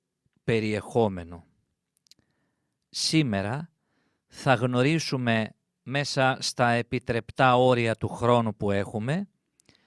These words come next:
θα γνωρίσουμε κάποιες προτροπές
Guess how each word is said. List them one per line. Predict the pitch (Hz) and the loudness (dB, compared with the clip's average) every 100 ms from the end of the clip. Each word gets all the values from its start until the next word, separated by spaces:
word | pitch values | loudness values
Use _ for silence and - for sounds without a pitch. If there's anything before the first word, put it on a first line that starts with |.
| _ _ _ _ _ | _ _ _ _ _
θα | - | 2
γνωρίσουμε | 135 139 139 185 175 185 165 | 2 2 2 2 0 -2 -2
κάποιες | - 165 165 - 170 147 | 2 2 0 -2 -2 0
προτροπές | - 139 135 131 127 - 139 165 - | 0 0 0 2 2 2 0 0 -2